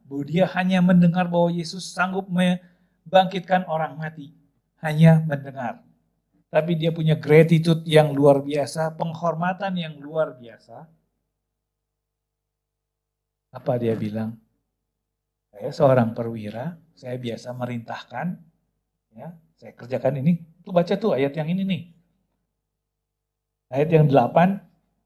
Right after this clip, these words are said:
"Sebab aku sendiri orang bawahan dan di bawahku ada pula prajurit. Jika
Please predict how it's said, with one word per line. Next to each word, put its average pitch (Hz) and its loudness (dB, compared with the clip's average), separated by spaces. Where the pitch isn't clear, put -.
"Sebab 240 8
aku 220 8
sendiri 233 0
orang 190 8
bawahan 160 8
dan 165 8
di 175 4
bawahku 190 4
ada 160 2
pula 165 0
prajurit. 135 -8
Jika 160 0